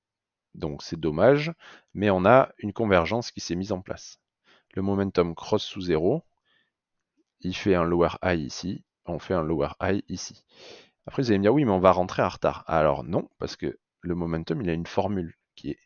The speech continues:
excessivement, extrêmement plutôt particulière. Vous remarquerez qu'il cross zéro, euh, il cr-, il passe rouge alors qu'il continue de monter.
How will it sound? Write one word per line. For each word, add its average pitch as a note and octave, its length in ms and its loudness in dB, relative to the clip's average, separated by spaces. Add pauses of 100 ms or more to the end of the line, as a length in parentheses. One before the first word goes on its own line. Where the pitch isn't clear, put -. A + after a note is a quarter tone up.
(580)
excessivement, G2+ 920 -2 (280)
extrêmement A2+ 600 0
plutôt F#2 240 -8
particulière. - 840 -2 (440)
Vous F#2+ 160 -6
remarquerez F2+ 600 0 (920)
qu'il G2+ 240 -6
cross - 540 4 (720)
zéro, F#2 540 2 (540)
euh, A2 60 2
il G2 120 0
cr-, - 180 -8
il F#2+ 180 -4
passe A#2 220 4
rouge E3 420 -6
alors G2 240 4
qu'il - 160 -6
continue C3 400 -4
de E3+ 60 -10
monter. C3 320 -10